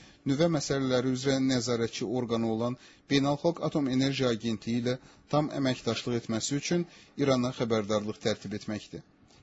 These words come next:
George Bush'un milli təhlükəsizlik hesabatında deyilir ki, məqsəd İranın nüvə proqramının qarşısı alınmasında qarşıdurmadan yayınmaqdırsa, onda hökmən diplomatiyanın müvəffəqiyyət qazanması gərəkdir. George Bush hesabatının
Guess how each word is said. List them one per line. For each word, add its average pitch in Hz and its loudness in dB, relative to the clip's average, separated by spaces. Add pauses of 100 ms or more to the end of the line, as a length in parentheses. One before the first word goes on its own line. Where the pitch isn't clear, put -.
George 180 4
Bush'un 196 0
milli 202 2
təhlükəsizlik 170 -2
hesabatında 120 0
deyilir 117 -2
ki, 117 -2 (140)
məqsəd 147 0
İranın 139 0 (340)
nüvə 139 4 (100)
proqramının 127 2
qarşısı 120 0
alınmasında 127 0 (360)
qarşıdurmadan 127 2
yayınmaqdırsa, 127 0 (240)
onda 156 0
hökmən 147 0
diplomatiyanın 117 0 (140)
müvəffəqiyyət 113 0
qazanması 110 -2
gərəkdir. 110 -4 (160)
George 160 4
Bush 165 0
hesabatının 135 2